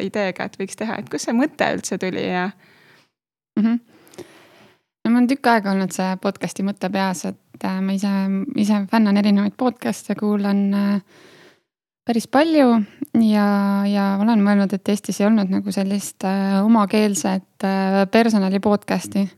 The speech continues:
Speaker 2: Noh, lisaks sellele, et, et mul on siin natuke tutvusi, äh, podcast stuudio, Maraton stuudio inimestega, et, et siis, äh, see oli nagu sihuke hea võimalus, et aga, aga ma ei tahtnud seda kindlasti üksi teha.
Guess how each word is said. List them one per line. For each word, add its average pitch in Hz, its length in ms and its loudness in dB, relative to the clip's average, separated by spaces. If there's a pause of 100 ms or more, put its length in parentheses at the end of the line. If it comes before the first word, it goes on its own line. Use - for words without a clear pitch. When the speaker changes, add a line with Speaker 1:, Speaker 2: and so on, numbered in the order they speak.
(380)
Speaker 2:
Noh, 269 160 2
lisaks 240 320 0
sellele, 190 600 2
et, - 160 -12
et 190 180 -6
mul 196 160 0
on 202 100 0
siin 196 200 0
natuke 208 420 0
tutvusi, 196 840 0
äh, 190 280 0 (480)
podcast - 600 -2
stuudio, 208 540 2
Maraton 214 460 2
stuudio 214 400 0
inimestega, 202 720 2 (120)
et, - 320 -8
et 190 280 0
siis, - 500 -4
äh, 196 280 0 (500)
see - 160 0
oli 233 140 6
nagu 214 160 0
sihuke 220 240 2
hea 247 240 4
võimalus, 202 480 4
et 190 200 -4
aga, 185 280 0 (320)
aga 202 100 4
ma 208 80 6
ei 214 80 6
tahtnud 269 240 6
seda 196 220 0
kindlasti 220 340 2
üksi - 240 0
teha. 190 300 2